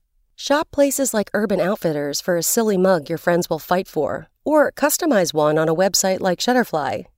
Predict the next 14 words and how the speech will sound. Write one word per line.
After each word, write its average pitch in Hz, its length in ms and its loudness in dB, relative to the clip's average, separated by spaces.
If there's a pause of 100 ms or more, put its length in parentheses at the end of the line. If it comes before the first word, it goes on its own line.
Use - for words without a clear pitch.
(300)
Again, 220 560 4
like 262 260 -2
the 285 80 -2
spiralizer, 156 1040 -2
it's - 180 -4
a 262 60 -4
gift - 260 -4
that's - 220 0
both 208 260 -2
entertaining 214 760 2
and 311 200 2
useful. 160 560 -2 (600)
Disposable 277 640 0
cameras. 190 720 -2